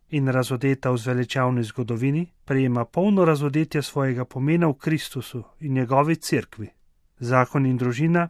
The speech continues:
prejmeta od Kristusa po njegovi cerkvi potrebno milost, da pričujeta za božjo ljubezen in živita kot občestvo. Evangelij družine sestavlja svetovno zgodovino,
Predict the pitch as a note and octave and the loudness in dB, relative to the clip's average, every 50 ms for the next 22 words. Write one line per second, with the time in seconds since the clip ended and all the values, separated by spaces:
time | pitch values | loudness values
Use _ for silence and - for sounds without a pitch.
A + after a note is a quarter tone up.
0 | - _ - C3 A#2+ A2+ A#2 A#2+ A#2+ - B2+ A#2+ A#2 - - F3+ G3 F#3 - - | -6 _ -6 -4 -2 -2 -2 -4 -4 -4 -4 -6 -6 -6 -2 -2 0 0 -2 -2
1 | - C#3+ - - D3 C3 - C#3 B2+ B2+ B2 A#2 B2+ B2 A#2+ A2 - - F3 F3 | -4 -6 -2 -4 -6 -4 -2 -2 -2 -2 0 0 -2 -2 -2 -4 -4 -4 -4 -4
2 | - - - C#3 - C#3 C3 - D#3 D#3 D3 D#3+ D#3 D3+ D3 C3+ A#2 G#2 G2+ - | -4 -4 -6 -4 -4 -4 -4 -4 -6 -4 -2 0 0 2 2 0 0 -2 -6 -12
3 | - - - - _ _ _ - C3 A#2+ A#2 - - B2+ A2+ - - C#3+ C3+ C3 | -14 -18 -18 -20 _ _ _ -6 -2 -2 -2 0 0 -2 -4 -2 0 0 2 2
4 | B2+ - - B2 A2+ B2+ B2+ A#2+ B2 B2 B2 A2 - B2 A#2 A#2+ A#2+ A2+ C#3+ F3 | 2 0 -2 -6 -4 -4 -4 0 0 0 0 0 -2 -4 -4 -4 -2 2 4 4
5 | F#3 D#3+ F3 F3 E3 D#3+ - _ D#3 C#3+ C3 A#2+ C#3 C#3 C#3+ F#3+ G3+ - - F3 | 4 6 4 2 2 0 -4 _ -2 -2 0 0 0 -2 0 -2 -2 0 0 -2
6 | - - F3+ E3 - F#3+ F3+ - - B2 A2 - - - - - - - _ _ | 0 0 -4 -4 -4 -6 -6 -4 -6 -6 -6 -6 -10 -14 -18 -20 -20 -20 _ _
7 | _ _ - C3 A#2+ C3 B2+ B2+ B2+ E3 E3 D#3+ D#3+ D3+ B2+ C3+ C3 C3 A#2+ D3+ | _ _ -8 -4 -2 0 0 2 2 4 4 6 4 4 4 2 0 0 0 0
8 | E3+ F#3 G3 G#3 G3 - - - - D#3 C#3 - - - D3 C#3+ C#3 C3 B2+ A#2+ | 0 0 0 -4 -6 -10 -14 -8 -6 -6 -6 -6 -2 2 2 4 4 2 0 -2
9 | - - C#3+ C3+ - G#3 A3 G#3+ G3 F3+ D3+ - - D3+ C3+ C#3 C3+ C#3 C#3 B2 | -2 -4 -6 -2 0 0 2 2 2 2 0 0 -2 -2 -2 0 0 0 0 0
10 | A2+ A2+ | -2 -4